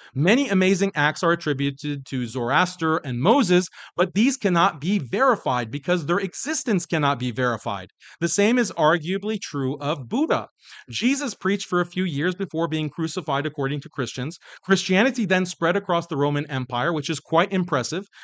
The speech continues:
but the understanding of Christianity that spread had little to do with what can be traced to the purported teachings of Jesus.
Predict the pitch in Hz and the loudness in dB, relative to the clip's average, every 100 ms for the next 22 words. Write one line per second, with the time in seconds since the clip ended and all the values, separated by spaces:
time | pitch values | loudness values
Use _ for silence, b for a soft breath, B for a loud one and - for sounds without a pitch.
0 | B 175 175 208 214 226 196 - 214 294 | B -2 0 0 2 4 2 0 -2 0
1 | 294 185 - 165 - 156 147 143 139 139 | 0 -2 0 -4 -2 -2 -2 -2 -2 -2
2 | 135 135 127 156 160 127 156 190 - 127 | -4 -2 -2 0 -2 0 -4 -4 -8 -6
3 | 123 131 139 B B B _ - 123 156 | -4 -4 -6 B B B _ -6 -2 0
4 | - 170 190 - 135 131 156 156 - 143 | -2 -2 -4 -2 -2 -2 -4 -4 -6 -8
5 | 139 123 143 143 123 107 135 151 135 247 | -4 -4 -4 -6 -8 -6 -6 -6 -2 0
6 | 285 156 | 0 -2